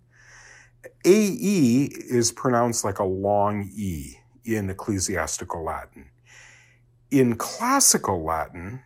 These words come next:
that you might have learned in school, it would be pronounced like an A and an E together. So it would be ae or I would, when you put 'em together, right? But in ecclesiastical Latin, it's a long E.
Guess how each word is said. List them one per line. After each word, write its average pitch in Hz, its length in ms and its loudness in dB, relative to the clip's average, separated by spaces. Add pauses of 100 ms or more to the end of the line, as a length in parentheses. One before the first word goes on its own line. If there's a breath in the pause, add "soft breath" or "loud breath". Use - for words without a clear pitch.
(140)
that 87 100 -6
you 95 120 -4
might 98 200 -2
have 92 100 -4
learned 101 360 -4
in 85 120 -6
school, 113 560 0
it 123 100 2
would 113 220 2
be 101 100 -6
pronounced 101 760 -4
like 98 340 -4 (100)
an 107 180 -10
A 104 440 -4 (120)
and 104 160 -6
an 101 120 -8
E 98 380 -6
together. 90 480 -6
So 110 220 -4
it - 20 -2
would 95 160 -4
be 95 140 -8 (120)
ae 104 540 0 (100)
or 87 300 -8 (260)
I 95 380 2 (360)
would, 90 240 -12 (240)
when 90 120 -6
you 85 80 -8
put - 180 -8
'em 82 140 -6
together, 82 480 -2
right? 85 280 -6 (560 loud breath)
But 127 120 10
in 131 100 10
ecclesiastical 143 840 2
Latin, 98 260 4
it's 98 140 -4
a 95 60 -4
long 95 680 0
E. 85 300 -10